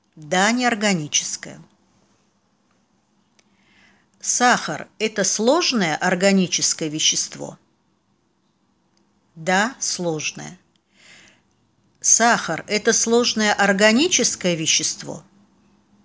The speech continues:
Да, органическое. Кислород — это простое неорганическое вещество?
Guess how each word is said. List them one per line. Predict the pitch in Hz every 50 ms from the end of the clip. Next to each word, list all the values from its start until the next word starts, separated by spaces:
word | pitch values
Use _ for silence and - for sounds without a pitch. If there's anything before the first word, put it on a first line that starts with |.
| _ _ _ _ _ _ _ _ _ _ _ _
Да, | 147 147 143 190 180 180 190 202 233 240 - -
органическое. | - 196 202 196 208 233 220 208 180 156 143 - - - - - - - 151 147 165 _ _ _ _ _ _ _ _ _ _ _ _ _ _ _ _ _ _ _ _ _ _ _ _ _ -
Кислород — | - 240 - - - 254 247 262 254 247 214 170 135 - - _ - -
это | 220 226 233 220
простое | 220 220 208 208 196 - - - - 302 349 370 349 285
неорганическое | 208 185 180 180 175 156 185 180 175 175 160 151 - 160 143 - - - 165 151
вещество? | 147 147 - - 160 - - - - - - 147 -